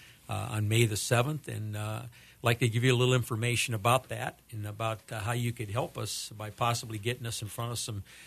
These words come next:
some of the groups, the men's, the men's groups and women's groups and those that play golf in various churches. And,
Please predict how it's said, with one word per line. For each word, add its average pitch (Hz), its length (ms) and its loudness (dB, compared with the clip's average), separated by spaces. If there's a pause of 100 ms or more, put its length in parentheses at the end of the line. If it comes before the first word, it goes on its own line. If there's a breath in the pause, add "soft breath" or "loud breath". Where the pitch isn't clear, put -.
(160 loud breath)
some 123 220 2
of 117 60 -2
the 110 60 -2
groups, 120 460 4
the 110 80 0
men's, 120 320 -2
the 110 140 -6
men's 113 300 -2
groups 127 440 0
and 98 120 -6
women's 117 300 -2
groups 117 360 -2
and 101 80 -4
those 110 200 -2
that 107 140 -4
play 110 200 -4
golf 107 360 -4
in 104 100 -10
various 110 320 -8
churches. 117 520 -2
And, 98 120 -6